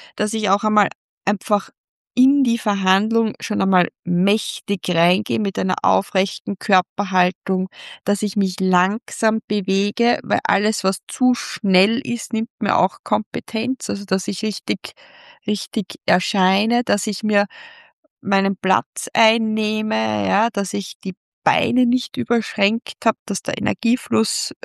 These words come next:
äh, gut funktioniert, dass ich meine Unterlagen hier breit aufbreite und einfach selbstbewusst sitz.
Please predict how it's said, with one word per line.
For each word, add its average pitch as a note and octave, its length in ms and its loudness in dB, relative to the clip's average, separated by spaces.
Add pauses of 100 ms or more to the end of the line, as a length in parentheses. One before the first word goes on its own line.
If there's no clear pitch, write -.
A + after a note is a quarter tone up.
(100)
äh, - 80 -12 (160)
gut - 240 -2
funktioniert, A3+ 920 0
dass - 320 -20
ich G#3+ 100 -6
meine G#3 220 0
Unterlagen A3 720 2
hier A3 220 -2
breit F#3 420 2 (180)
aufbreite G3 1040 0
und G3+ 160 -4
einfach G3 480 -2
selbstbewusst - 1000 -6
sitz. - 460 -8